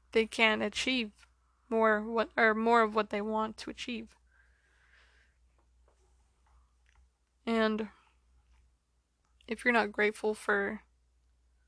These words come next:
the small, subtle things in life, how can you ever be grateful or want more?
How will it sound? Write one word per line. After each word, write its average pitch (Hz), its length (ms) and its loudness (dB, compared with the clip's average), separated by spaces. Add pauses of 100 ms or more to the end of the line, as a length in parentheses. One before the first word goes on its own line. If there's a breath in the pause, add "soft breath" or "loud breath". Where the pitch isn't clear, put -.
(160)
the 220 120 0
small, 214 440 0
subtle 220 360 0
things 226 380 -6
in 240 140 -2
life, 247 260 0
how 226 300 2
can 233 260 -4
you 220 140 -2
ever 214 220 0
be 214 160 -8
grateful 214 760 -2 (220)
or 226 240 8
want 214 600 0
more? 214 440 -2